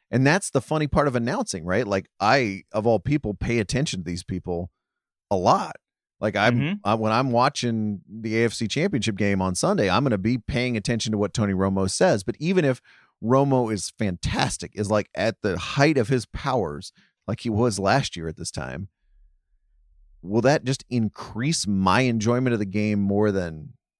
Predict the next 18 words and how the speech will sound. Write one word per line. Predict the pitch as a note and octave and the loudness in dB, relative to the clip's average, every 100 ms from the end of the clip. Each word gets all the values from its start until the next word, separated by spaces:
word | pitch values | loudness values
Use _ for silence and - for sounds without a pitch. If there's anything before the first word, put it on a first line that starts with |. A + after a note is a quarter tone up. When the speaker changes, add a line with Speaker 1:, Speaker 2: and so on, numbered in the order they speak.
| _ _ | _ _
Speaker 1:
ten | - A#2 A2+ C#3 | -6 -2 -2 0
percent | B2+ - B2+ D#3 F#3 | -2 -2 -2 -2 -4
versus | F#2 A2 A#2 A2+ G#2 - _ - - - | -2 0 2 0 -2 -4 _ -20 -20 -12
generic | G#2 G2+ G#2+ G#2+ A#2+ A#2+ - | -2 2 4 4 4 2 -2
Phil | - A#2+ B2 | -2 2 2
Simms | - A#2+ A2+ A#2+ A2 | -2 -2 0 0 0
at | A2 | -2
the | A2 G#2 | -2 0
end | A2+ | 0
of | G#2+ | 2
his | A#2 G#2+ | 0 0
run | F#2+ G#2 A2 A#2 A#2+ B2 _ _ _ _ _ _ - | 0 2 2 0 -2 -6 _ _ _ _ _ _ -2
announcer | A2 A#2+ - C3+ | 2 2 2 2
guy? | C3 C#3+ E3 - _ _ _ _ _ _ _ _ _ _ _ | 2 2 -4 -10 _ _ _ _ _ _ _ _ _ _ _
I | - | -6
don't | F3 F#3+ - - | -4 -4 -8 -6
think | D3 - | -6 -2
so. | - A2 D#3+ F3+ | 0 2 0 -4